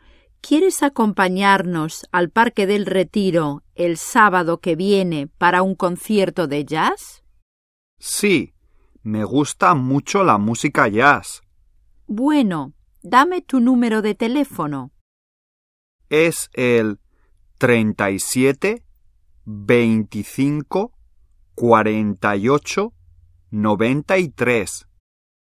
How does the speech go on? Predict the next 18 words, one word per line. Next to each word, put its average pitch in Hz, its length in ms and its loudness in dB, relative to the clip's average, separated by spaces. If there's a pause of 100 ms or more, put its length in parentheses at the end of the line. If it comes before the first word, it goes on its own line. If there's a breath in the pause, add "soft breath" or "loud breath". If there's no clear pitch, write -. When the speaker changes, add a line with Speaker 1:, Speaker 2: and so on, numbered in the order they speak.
(220)
Speaker 1:
Un 330 220 2
momento, 208 800 -2 (460)
el 196 460 0 (320)
treinta 180 500 -4
y 160 120 -4
siete, 226 680 -4 (260)
veinticinco, 190 1500 -4
cuarenta 190 680 -2
y 180 180 -2
ocho, 330 560 -4 (280 soft breath)
noventa 202 580 -2
y 170 80 -4
tres, 175 400 -4
¿sí? 262 280 -4 (720)
Speaker 2:
Sí. 160 400 -4 (800)
¿Y 131 160 -2
tú, 208 420 -2
Carmen? 151 560 -2